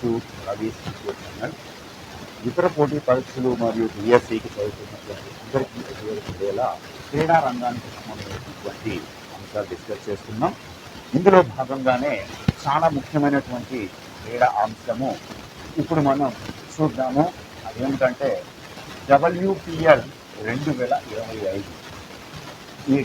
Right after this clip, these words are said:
డబ్ల్యూపీఎల్ అంటే ఏమిటి, ఇది ఎన్నో ఎడిషను, ఎప్పుడు మధ్య ఏ ఏ తేదీల మధ్య జరిగింది అన్నది ఒకసారి చూద్దాం.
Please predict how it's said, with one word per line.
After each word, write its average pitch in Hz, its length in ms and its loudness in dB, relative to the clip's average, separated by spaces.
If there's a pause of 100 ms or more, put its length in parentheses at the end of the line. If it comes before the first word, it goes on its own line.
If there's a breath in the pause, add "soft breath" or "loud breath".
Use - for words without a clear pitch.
డబ్ల్యూపీఎల్ 175 800 8
అంటే 135 200 4 (140)
ఏమిటి, 107 280 2 (460)
ఇది 131 120 4 (100)
ఎన్నో 135 180 6 (180)
ఎడిషను, 117 380 -2 (320)
ఎప్పుడు 143 260 2
మధ్య 123 260 4 (280)
ఏ - 20 8 (140)
ఏ - 100 12
తేదీల 113 380 4
మధ్య 104 180 -2 (100)
జరిగింది 110 400 -6 (300)
అన్నది 117 280 -4 (580)
ఒకసారి 123 360 0
చూద్దాం. 135 300 6